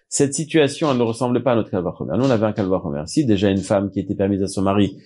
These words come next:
est devenue interdite par le fait de Sota, hein, c'est sûr qu'elle devrait rester interdite à son, à son Yavam. Mais ici, cette situation de Sota, euh, pardon, cette situation de viol qui se trouvait chez le Kohen idiot,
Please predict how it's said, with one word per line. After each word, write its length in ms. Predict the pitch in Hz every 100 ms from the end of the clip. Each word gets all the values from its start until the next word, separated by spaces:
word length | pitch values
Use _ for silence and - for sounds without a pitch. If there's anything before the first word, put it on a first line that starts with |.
| _ -
est 120 | 151
devenue 280 | 120 104 98
interdite 720 | 98 104 98 104 131 123 117
par 180 | 107 98
le 60 | 95
fait 260 | 101 90
de 120 | 90 92
Sota, 540 | 101 92 127 123 101
hein, 100 | 101 _ _
c'est 80 | -
sûr 180 | - 147
qu'elle 120 | 127
devrait 200 | 107 120
rester 200 | 120 120
interdite 420 | 123 123 139 143
à 60 | 123
son, 280 | 131 123 113 -
à 80 | 107
son 160 | 107 117
Yavam. 380 | 104 85 58 - _ _ _ -
Mais 140 | 113
ici, 500 | 120 - 156 123 117 - _
cette 260 | - 143 139
situation 580 | 139 120 127 117 120 95
de 160 | 98 104
Sota, 520 | - 110 107 98 120 - _ 117
euh, 120 | 110
pardon, 320 | 117 110 101
cette 200 | - 113
situation 680 | 120 120 120 113 120 101 - _ _
de 140 | 101 110
viol 500 | 101 147 131 95 - _ _ _
qui 120 | 104
se 120 | 127
trouvait 560 | 113 - 120 117 90 -
chez 220 | - 117
le 140 | 113
Kohen 420 | 110 120 117 95 80 -
idiot, 420 | 90 90 120 175